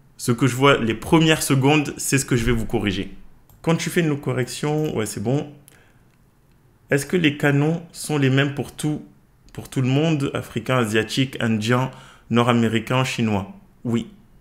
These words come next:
Quelle est ta méthode préférée pour faire du portrait, Loomise, Rayleigh ou autre ? La mienne. Parce que je me suis inspiré d'énormément d'artistes quand j'apprenais le dessin.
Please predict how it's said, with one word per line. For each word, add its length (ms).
Quelle 180
est 40
ta 100
méthode 340
préférée 400
pour 160
faire 460
du 180
portrait, 680
Loomise, 680
Rayleigh 560
ou 160
autre ? 260
La 160
mienne. 440
Parce 180
que 360
je 100
me 80
suis 520
inspiré 500
d'énormément 960
d'artistes 720
quand 140
j'apprenais 440
le 60
dessin. 380